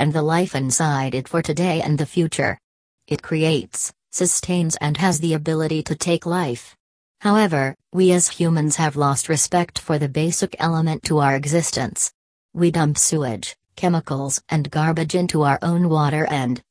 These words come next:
exploit the fish and animals living in the waters almost or to the point of extinction.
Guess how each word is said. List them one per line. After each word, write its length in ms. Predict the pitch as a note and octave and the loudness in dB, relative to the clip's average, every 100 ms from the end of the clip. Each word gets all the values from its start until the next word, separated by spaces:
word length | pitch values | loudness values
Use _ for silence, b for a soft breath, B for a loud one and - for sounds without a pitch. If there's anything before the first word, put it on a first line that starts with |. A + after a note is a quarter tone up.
| _ D#3+ | _ -4
exploit 580 | - - - D#3+ E3 | -4 -4 -2 -2 -2
the 80 | D#3 | -4
fish 320 | - D3+ - - | -2 -2 -2 -2
and 200 | D#3 D3 | -2 0
animals 580 | E3+ F#3 D#3+ D3 D3 C#3 | 2 2 2 0 -2 -2
living 300 | D3 D3 C#3+ | 0 0 0
in 160 | - D3+ | 0 0
the 100 | C#3+ | 2
waters 420 | D3+ D3 E3 D#3+ - | 2 2 2 -2 0
almost 500 | F#3+ G3 F#3 - - | 0 2 0 -2 -2
or 140 | C#3+ | -2
to 140 | - | -2
the 120 | D3 D3 | -2 -4
point 440 | - E3+ F3+ - | -4 -2 0 -2
of 120 | E3 F3 | -2 -2
extinction. 760 | - - D3+ C#3 - A2+ - | -4 -4 -2 -2 -2 -2 -4